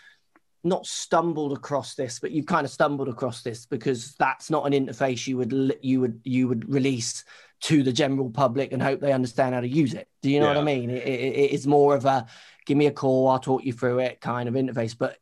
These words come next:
Speaker 1: as the pace it grows, like it's doing, like, you can't call everyone. <laughs>
Speaker 2: The, well, and
Speaker 1: You know what I
Speaker 2: that's, I
Speaker 1: mean?
Speaker 2: mean, honestly, that's the biggest problem right now is my, my
Speaker 1: <laughs>
Speaker 2: inbox
Speaker 1: Yeah.
Speaker 2: is just a disaster. And, and, and, you know, the real point of the app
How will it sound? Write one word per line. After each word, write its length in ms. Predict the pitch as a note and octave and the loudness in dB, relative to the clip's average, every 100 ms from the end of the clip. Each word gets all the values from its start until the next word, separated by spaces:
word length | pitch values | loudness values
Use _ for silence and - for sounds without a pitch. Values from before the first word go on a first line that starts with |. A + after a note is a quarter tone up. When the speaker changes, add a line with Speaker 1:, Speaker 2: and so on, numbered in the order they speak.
| - | -6
Speaker 1:
as 360 | A#2+ - - _ _ _ _ | -4 -6 -16 _ _ _ _
the 80 | - | -6
pace 360 | - D3+ A#2+ C3 | -2 -2 -2 -8
it 120 | - | 0
grows, 400 | D#3 D#3 C3 C3+ | 2 4 0 -2
like 180 | B2 A#2+ | 0 0
it's 160 | A#2+ | 0
doing, 440 | D3+ C3 A#2 B2 A#2+ - - - | 4 4 2 -6 -8 -18 -20 -6
like, 140 | C#3+ - | -4 -2
you 120 | D3+ | 0
can't 280 | F#3+ D3 A#2+ | 2 0 0
call 240 | D3 A#2+ | -2 0
everyone. 480 | C#3 B2 G#2+ B2 C#3 - - | 0 -2 -6 -6 -8 -8 -6
<laughs> 160 | - - | -2 2
Speaker 2:
The, 80 | |
well, 100 | D3+ | 4
and 120 | D3+ D#3 | 6 6
Speaker 1:
You 60 | |
know 180 | D#3 C3+ | 8 8
what 60 | B2+ | 8
I 20 | |
Speaker 2:
that's, 300 | C#3 C#3 D#3+ | 6 6 2
I 20 | |
Speaker 1:
mean? 80 | C3+ | 4
Speaker 2:
mean, 140 | B2+ B2+ | 6 6
honestly, 340 | C#3+ C3+ A#2 | 6 4 4
that's 140 | B2 G3 | 4 4
the 80 | |
biggest 220 | C3+ A#2+ B2+ | 4 2 4
problem 200 | B2+ A#2 | 6 6
right 120 | A2 | 4
now 140 | A2+ | 4
is 100 | G#2+ | 2
my, 140 | A2 G#2 A#2+ | 0 0 2
my 160 | A2+ | 4
Speaker 1:
<laughs> 80 | A#2 | 6
Speaker 2:
inbox 340 | A#2 G#2 G2+ | 6 6 4
Speaker 1:
Yeah. 40 | G#2+ | -2
Speaker 2:
is 80 | F#2 | -2
just 200 | G#2 G2+ | -2 -2
a 40 | |
disaster. 600 | F2+ F#2 G#2+ B2 G2+ F#2 | -2 2 2 2 -2 0
And, 100 | A#2+ | 2
and, 180 | D#3+ D#3+ | 0 2
and, 240 | D#3+ D3 - - _ | 2 0 -6 -20 _
you 100 | F#3+ | 6
know, 120 | F3 | 8
the 100 | D#3 | 6
real 260 | F#3 C#4 G3 | 6 4 4
point 280 | - E3 C3 | 6 6 6
of 60 | |
the 180 | G#2+ G#2+ | 2 0
app 400 | G#2+ A2+ F#2 - | -2 -2 -2 -6